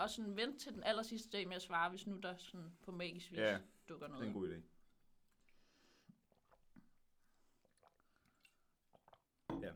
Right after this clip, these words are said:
Speaker 2: det var mit råd.
Speaker 1: Okay,
Speaker 2: <laughs>
Speaker 1: så jeg skal bare lige søge de næste par dage,
Speaker 2: Ja,
Speaker 1: og så hvis der ikke er
Speaker 2: giv den
Speaker 1: dukket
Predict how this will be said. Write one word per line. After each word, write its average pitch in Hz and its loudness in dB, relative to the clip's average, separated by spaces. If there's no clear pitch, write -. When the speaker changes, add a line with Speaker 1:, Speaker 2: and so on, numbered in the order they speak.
Speaker 2:
det 147 2
var 160 6
mit 156 2
råd. 143 6
Speaker 1:
Okay, 254 12
Speaker 2:
<laughs> - -8
Speaker 1:
så 233 6
jeg 247 8
skal 247 4
bare 277 12
lige 311 -4
søge 311 0
de 277 -6
næste 269 -2
par - -2
dage, 233 2
Speaker 2:
Ja, 139 12
Speaker 1:
og - 2
så - -4
hvis 254 -4
der 240 2
ikke 226 2
er 143 4
Speaker 2:
giv - 4
den 123 10
Speaker 1:
dukket 135 12